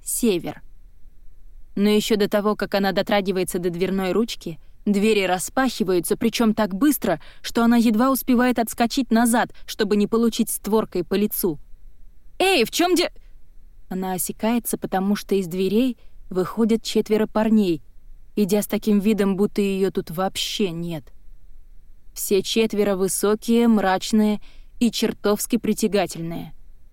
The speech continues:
Но меня интересует только один из этой четвёрки. Тот, с кем я разговаривала в коридоре первого этажа. Однако я ему, похоже, не интересна. Он проходит мимо с каменным лицом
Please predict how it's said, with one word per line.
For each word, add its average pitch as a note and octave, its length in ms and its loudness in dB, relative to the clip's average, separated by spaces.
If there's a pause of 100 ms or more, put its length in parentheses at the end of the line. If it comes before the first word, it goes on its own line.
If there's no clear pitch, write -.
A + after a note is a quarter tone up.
(680)
Но B3 140 6
меня A3 360 6
интересует F#3+ 720 0
только G3 440 0
один F3 400 -4
из E3 140 -4
этой E3 240 -4
четвёрки. E3 720 -8 (960)
Тот, C#4 160 0
с - 80 -8
кем A#3+ 160 4
я G#3+ 180 4
разговаривала G3 720 0
в - 80 -10
коридоре F#3+ 460 0
первого F3 540 -2
этажа. E3+ 500 -8 (1080)
Однако F#3+ 520 0
я F#3+ 300 2
ему, G3+ 300 2
похоже, G3+ 460 0
не G#3 180 6
интересна. A#3+ 680 2 (600)
Он G3 220 2
проходит G3 540 0
мимо G3+ 280 4
с - 80 -6
каменным F#3 500 0
лицом F3 460 2